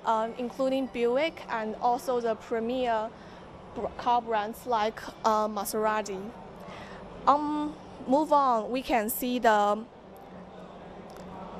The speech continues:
accessory stores. Accessory stores including lubricants, safety seats, and even financial services are also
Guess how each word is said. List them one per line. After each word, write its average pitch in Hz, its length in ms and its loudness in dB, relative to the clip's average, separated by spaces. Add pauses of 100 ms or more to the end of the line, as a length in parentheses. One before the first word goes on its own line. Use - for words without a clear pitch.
(100)
accessory 262 680 4
stores. 202 600 0
Accessory 262 560 2
stores 220 520 0
including 247 920 0
lubricants, 233 960 2 (200)
safety 277 360 2
seats, 262 420 -2
and 226 220 2
even 254 400 2
financial 262 540 2
services 196 680 -2 (320)
are 240 80 10
also 302 380 6